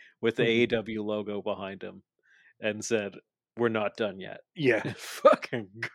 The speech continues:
Speaker 1: cool, man.
Speaker 2: Yeah.
Speaker 1: I hope he comes out, like, he, his face paint is just red, like the blood
Speaker 2: Yeah,
Speaker 1: next
Speaker 2: that'd be
Speaker 1: time.
Speaker 2: cool. Like, he hasn't washed in a week 'cause he's so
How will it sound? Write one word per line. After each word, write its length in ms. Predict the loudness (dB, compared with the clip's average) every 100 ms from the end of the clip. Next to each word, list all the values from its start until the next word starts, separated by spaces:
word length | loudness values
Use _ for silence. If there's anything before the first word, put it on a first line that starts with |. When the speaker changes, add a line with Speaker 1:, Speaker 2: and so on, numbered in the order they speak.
| -4
Speaker 1:
cool, 340 | -2 0 -2
man. 400 | -4 -4 -4 -4 -2
Speaker 2:
Yeah. 200 | 0 0 -6 4
Speaker 1:
I 120 | 8 10
hope 220 | 10 8
he 100 | 4
comes 380 | 6 4 4 2
out, 320 | 4 4 2 -4
like, 300 | 0 0 0
he, 220 | -4 -2 2
his 220 | 2 0
face 260 | 0 0 0
paint 220 | 0 0
is 140 | -2
just 240 | -4 -8 -10 _ _ _ _ -6
red, 360 | -2 -2 -4 -12 _ _ _ -2
like 120 | 4
the 100 | 6 6
blood 180 | 4 -2
Speaker 2:
Yeah, 240 | -4 -10 -12 -10
Speaker 1:
next 140 | -4 -4
Speaker 2:
that'd 60 | -2
be 40 |
Speaker 1:
time. 60 | -4
Speaker 2:
cool. 300 | -6 -8 -14 _ _ _ -12
Like, 220 | -12 -14 _ -6
he 60 | 2
hasn't 220 | 2 0
washed 440 | -6 -4 -2 -4 -6
in 60 |
a 60 | -10
week 380 | -10 -12 -12 -12
'cause 160 | -12 -10
he's 120 | -10
so 120 | -10